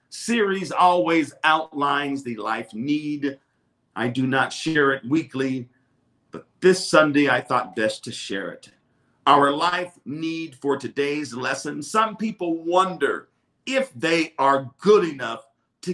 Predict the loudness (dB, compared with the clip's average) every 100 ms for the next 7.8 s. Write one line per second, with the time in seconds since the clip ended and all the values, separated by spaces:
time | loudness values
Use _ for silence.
0 | -8 -2 -2 -2 -4 -2 0 0 -2 -10
1 | -8 -8 -8 -6 -6 -6 -12 -14 -20 _
2 | _ _ _ _ _ _ _ _ _ _
3 | -8 -6 0 0 0 4 6 6 4 -6
4 | -8 -8 -10 -8 -8 -10 -16 -20 -20 _
5 | _ _ _ _ -4 4 4 4 4 0
6 | 2 2 2 -2 -6 -4 -4 -6 -10 -12
7 | -14 -12 -8 -6 -6 -4 -6 -8